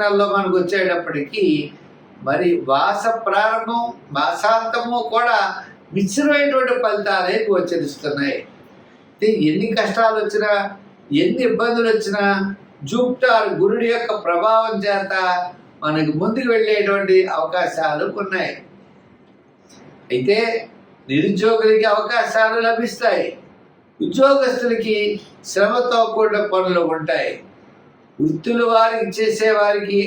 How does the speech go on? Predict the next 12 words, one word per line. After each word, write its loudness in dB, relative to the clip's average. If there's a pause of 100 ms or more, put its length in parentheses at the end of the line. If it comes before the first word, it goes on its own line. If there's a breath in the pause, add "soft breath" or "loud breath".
(240)
ఆర్థికపరమైన 0 (140)
డెవలప్‌మెంట్స్ 0 (220)
ఖచ్చితంగా -2 (100)
కనబడుతోంది. -4 (1000)
అలాగే 2 (140)
వ్యాపారాత్మకంగా 2 (640)
సమస్యలను 2 (100)
అధిగమిస్తారు. 0 (840)
ఇంకా 2 (340)
ఈ -4 (120)
వ్యాపారంలో 2 (120)
కూడా 2